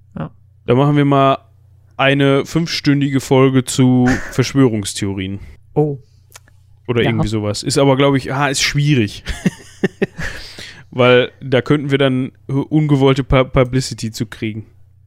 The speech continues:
Speaker 1: <laughs> Das ist richtig. Von der falschen Seite dann, ja.
Speaker 2: Von, von allen Seiten wahrscheinlich. Und von keiner Seite wollen wir die Publicity, die sie uns gibt. Weil die eine Seite kommt dann um die Ecke und sagt, "Ah,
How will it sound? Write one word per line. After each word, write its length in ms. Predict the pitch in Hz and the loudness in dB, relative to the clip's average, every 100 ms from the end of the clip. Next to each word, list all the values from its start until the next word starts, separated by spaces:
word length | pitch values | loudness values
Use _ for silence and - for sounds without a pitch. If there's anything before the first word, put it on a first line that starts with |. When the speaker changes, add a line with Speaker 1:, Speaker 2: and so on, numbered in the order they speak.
| _ | _
Speaker 1:
<laughs> 280 | 160 - - - - - | -2 -2 -4 -10 -12 -10
Das 160 | 190 - | -10 -10
ist 180 | - | -12
richtig. 480 | 151 127 - 139 - - _ _ 320 349 - - - - _ | -10 -10 -10 -10 -12 -20 _ _ -6 -6 -8 -16 -20 -20 _
Von 180 | 165 | -6
der 80 | 147 | -4
falschen 340 | 139 151 - 143 | -4 -6 -6 -6
Seite 320 | 139 131 160 | -6 -8 -12
dann, 240 | 170 165 | -16 -14
ja. 180 | 170 180 - - 139 | -14 -16 -18 -12 -8
Speaker 2:
Von, 320 | 147 143 139 - | -2 0 0 -2
von 180 | 135 | -4
allen 380 | 135 139 135 117 | 0 2 2 2
Seiten 340 | 110 110 107 110 | 0 0 0 -2
wahrscheinlich. 500 | 110 117 107 - 131 | 0 0 2 2 0
Und 140 | 123 | -2
von 160 | 127 117 | -4 0
keiner 320 | 131 139 135 | 0 2 2
Seite 320 | 135 135 120 | 2 0 0
wollen 240 | 131 135 | 2 2
wir 60 | 131 | 0
die 120 | 135 | -2
Publicity, 560 | 135 127 131 139 131 135 | 0 0 0 -2 0 -2
die 200 | 120 120 | 0 0
sie 120 | 120 | 0
uns 200 | 120 120 | -2 -2
gibt. 260 | 123 113 - - - _ - - - - - - - - _ _ - | -4 -4 -8 -20 -20 _ -14 -14 -14 -20 -20 -20 -20 -20 _ _ -12
Weil 320 | 127 123 120 - - | -4 0 -2 -4 -6
die 80 | 127 | -2
eine 240 | 101 139 135 | 2 4 4
Seite 240 | 135 139 | 2 2
kommt 200 | 143 139 | 0 2
dann 120 | 131 | 2
um 180 | 135 135 | 2 2
die 120 | 135 | 4
Ecke 200 | 139 143 | 2 2
und 80 | 131 | 2
sagt, 220 | 117 98 | 2 -2
"Ah, 400 | 90 101 101 98 | -6 -6 -6 -6